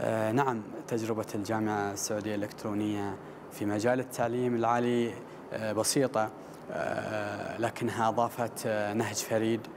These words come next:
وحديث من نوعه ولديه ستاندر عالي. هذا في اعتقادي راح يسهم في رفع الكفاءة المعرفية والمهارات،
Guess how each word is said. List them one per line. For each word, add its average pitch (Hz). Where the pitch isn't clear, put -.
وحديث 107
من 113
نوعه 113
ولديه 104
ستاندر 110
عالي. 110
هذا 147
في 165
اعتقادي 139
راح 120
يسهم 123
في 110
رفع 113
الكفاءة 123
المعرفية 127
والمهارات، 110